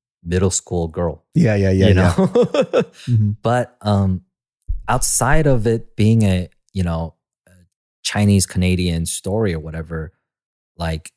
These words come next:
Speaker 1: it still had a relatable story, a humanist story down to its bones, you know, but externally it had so much of its culture that it could, that could be represented.
Speaker 2: Yeah.
Speaker 1: And where it told it well enough where you could understand,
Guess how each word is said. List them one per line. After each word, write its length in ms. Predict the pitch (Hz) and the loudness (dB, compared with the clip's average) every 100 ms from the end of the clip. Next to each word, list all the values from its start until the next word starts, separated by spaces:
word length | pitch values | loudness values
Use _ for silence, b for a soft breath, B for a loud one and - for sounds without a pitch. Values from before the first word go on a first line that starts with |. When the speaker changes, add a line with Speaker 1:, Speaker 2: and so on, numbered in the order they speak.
| - | -2
Speaker 1:
it 200 | 110 - | -2 -2
still 280 | - 139 | -2 0
had 160 | 127 120 | 0 0
a 40 | |
relatable 640 | 101 98 90 98 107 101 92 | 0 0 2 2 2 -2 -6
story, 640 | - 95 98 95 87 - - | -6 -4 -2 0 -2 -8 -18
a 60 | 101 | -14
humanist 480 | - 123 104 90 | -4 0 0 0
story 480 | - - 85 82 80 78 | -4 -8 -10 -10 -14 -14
down 200 | 85 92 | -8 -8
to 100 | - | -8
its 120 | 87 | -12
bones, 640 | - 85 85 80 - - - _ _ _ _ _ _ - | -10 -6 -6 -6 -10 -12 -14 _ _ _ _ _ _ -12
you 80 | 82 | -8
know, 320 | 82 85 80 | -6 -6 -8
but 180 | - 90 _ _ | -10 -10 _ _
externally 800 | - - - 98 110 110 90 87 | -10 -6 -2 0 2 2 2 -2
it 100 | 87 - | -6 -8
had 220 | 90 - | -10 -8
so 180 | - 92 | -8 -6
much 200 | 90 - | -8 -10
of 120 | - | -18
its 140 | - | -14
culture 460 | - - 85 - 76 | -12 -8 -8 -8 -12
that 160 | 67 | -12
it 80 | 71 | -16
could, 120 | - - - | -18 -16 -8
that 140 | 76 | -8
could 100 | - | -6
be 80 | 165 | -8
represented. 680 | 151 - 147 - 76 65 _ _ _ | -6 -6 -6 -6 -8 -14 _ _ _
Speaker 2:
Yeah. 340 | 123 110 95 92 - | 2 2 2 0 -6
Speaker 1:
And 200 | 90 85 | -4 0
where 300 | 90 87 - | 0 0 -2
it 240 | 101 92 | -8 -8
told 340 | - - 113 113 | -10 -2 0 0
it 140 | 110 107 | -4 -6
well 460 | 87 90 107 110 | -12 -2 0 2
enough 340 | 113 107 98 - | 4 2 2 -2
where 120 | 95 | -4
you 120 | 90 | -4
could 160 | 87 85 | -4 -8
understand, 920 | 92 87 82 - - 85 87 87 85 | -4 -4 -4 -8 -6 -4 -2 -2 -4